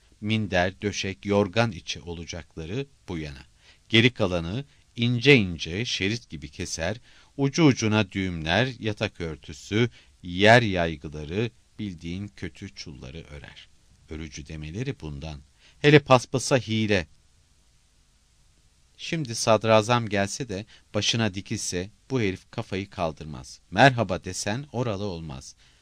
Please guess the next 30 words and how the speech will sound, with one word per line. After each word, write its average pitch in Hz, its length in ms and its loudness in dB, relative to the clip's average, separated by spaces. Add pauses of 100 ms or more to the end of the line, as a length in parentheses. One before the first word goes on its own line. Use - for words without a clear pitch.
(140)
Ben 104 220 0 (180)
şunca 151 460 -4
zamandır 87 600 -6
buradayım, 82 440 -10 (360)
iki - 200 2
laf 131 160 8
ettiğini 98 460 -2
duymadım. 80 440 -10 (240)
Geceleri 92 500 -4
bu 90 40 -14
ça-, - 200 -10 (100)
paçavra 98 500 -2
yığınını 85 640 -8 (340)
döşemenin 95 460 -4
yüzüne 90 640 -8 (200)
serer 95 600 -8
de 85 200 -10 (260)
Adem 87 460 2
babaları 78 420 -10
üzerine 76 440 -12
yatırır. 71 520 -18 (460)
Parasıyla 104 560 -10
mı? 78 140 -14 (540)
Yalan 123 320 -4
mundar. 87 500 -8 (120)
Bunlardan 90 480 -6
yatak 92 380 -10
parası 90 360 -10
aldığı 82 400 -8
duyulmamıştır. 80 840 -10